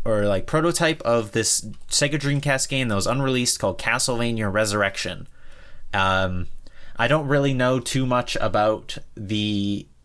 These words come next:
about, about this game's, like, history or anything. Uh, I believe you were supposed to play, it was supposed to, you, you're supposed to be able to play as, uh, Sonia Belmont, who was, um, I believe she was in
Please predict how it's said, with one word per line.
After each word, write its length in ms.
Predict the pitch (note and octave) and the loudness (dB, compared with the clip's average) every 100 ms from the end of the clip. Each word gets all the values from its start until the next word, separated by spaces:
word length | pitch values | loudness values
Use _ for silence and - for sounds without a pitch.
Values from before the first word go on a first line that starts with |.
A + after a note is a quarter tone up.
| - | -4
about, 320 | G#2+ A2 A2 | 2 2 2
about 260 | A2 G#2+ G#2 | 0 -2 0
this 160 | A2 | -2
game's, 280 | - A2+ G#2+ | -2 -2 0
like, 160 | G2+ - | -2 -2
history 440 | A2+ - C#3 C3+ | -4 0 0 2
or 60 | C#3 | 2
anything. 560 | C#3+ D3+ D#3 D3+ D#3 - - - - | 2 0 -2 -4 -4 -10 -20 -20 -6
Uh, 140 | A2 | 0
I 160 | G#2+ G#2 | 2 2
believe 400 | G#2 B2+ C#3 C#3 | 2 0 2 2
you 100 | C3+ | 2
were 120 | B2 | 2
supposed 400 | A#2+ B2+ C#3 C#3 | 0 0 0 2
to 80 | C3+ | 0
play, 640 | - C3 B2+ B2 B2 A2+ - - - - - - - | 0 2 2 2 2 -2 -6 -14 -16 -16 -18 -14 -2
it 40 | |
was 120 | C#3+ | 2
supposed 320 | D3+ D3 F#3 G3 | 2 2 2 2
to, 200 | F#3 C#3+ | 2 2
you, 180 | C#3+ | 2
you're 580 | D3+ F#2+ - A#2 - D3 | 0 -2 -8 -6 -2 -2
supposed 220 | C#3+ G#3+ | 0 0
to 40 | G#3 | 2
be 100 | F#3+ | 2
able 120 | E3 | 2
to 80 | D3+ | 2
play 220 | D#3 C#3 | 2 2
as, 180 | B2 B2+ | 4 4
uh, 120 | A2 | 4
Sonia 680 | G2 - A#2+ A#2+ C3 C3 C3+ | 4 4 2 0 0 0 2
Belmont, 480 | C#3 C3+ C#3 C#3 - | 0 2 2 0 -2
who 140 | A#2+ | 0
was, 200 | A#2 G#2+ | 2 2
um, 300 | G#2+ G#2 G2+ | 2 0 0
I 60 | G#2+ | -2
believe 240 | A2+ C#3+ | 0 0
she 140 | D#3+ E3 | 2 2
was 160 | B2 | 2
in 320 | A#2+ A2 G#2 | 0 0 -4